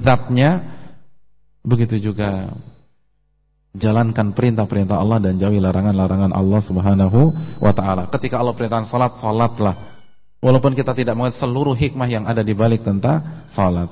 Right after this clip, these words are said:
Ketika Allah memerintahkan berpuasa, puasalah. Ketika Allah memerintahkan berinfak dan bersedekah, berinfak dan bersedekahlah. Ketika Allah memerintahkan kita menutup aurat, khususnya bagi para wanita, tutup auratlah.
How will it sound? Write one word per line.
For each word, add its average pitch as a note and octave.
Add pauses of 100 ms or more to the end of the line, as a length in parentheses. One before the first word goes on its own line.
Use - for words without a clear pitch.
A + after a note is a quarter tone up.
(760)
Ketika C3
Allah C3
memerintahkan B2+
berpuasa, B2+
puasalah. C3
Ketika C#3+
Allah C3+
memerintahkan B2+
berinfak A#2+
dan A2+
bersedekah, G#2+
berinfak A#2
dan C3
bersedekahlah. B2+ (920)
Ketika D3
Allah C#3+
memerintahkan C3 (560)
kita C#3
menutup C3
aurat, B2+
khususnya C3
bagi A#2
para A#2+
wanita, A#2
tutup C#3
auratlah. C#3+